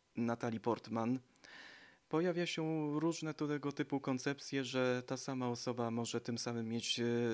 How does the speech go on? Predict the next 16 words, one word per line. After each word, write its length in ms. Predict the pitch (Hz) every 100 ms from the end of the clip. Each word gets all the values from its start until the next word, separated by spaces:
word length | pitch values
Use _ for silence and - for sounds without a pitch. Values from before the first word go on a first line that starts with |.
| 113
różne, 640 | 107 120 127 120 123 120
tym 300 | 117 120 117
samym, 520 | 113 120 113 113 113 113 _ - - - - - - - _ -
e, 200 | 120 113 - _ _
powiedzmy, 800 | 139 127 143 143 139 131 131 - -
olśnienia 720 | 127 135 127 - 151 151 123
czasem, 680 | 120 120 113 131 127 139 123 - - _ _
różne 340 | 156 147 143 135
takie 260 | 127 135
flashbacki, 680 | 123 123 113 117 135 - 113
że 160 | 104 113
przypomina 600 | - 123 123 127 127 120
ci 300 | - 127 120
się 300 | - 120 117
coś 480 | - 120 - - - - - - -
jakby 580 | 123 113 117 120 120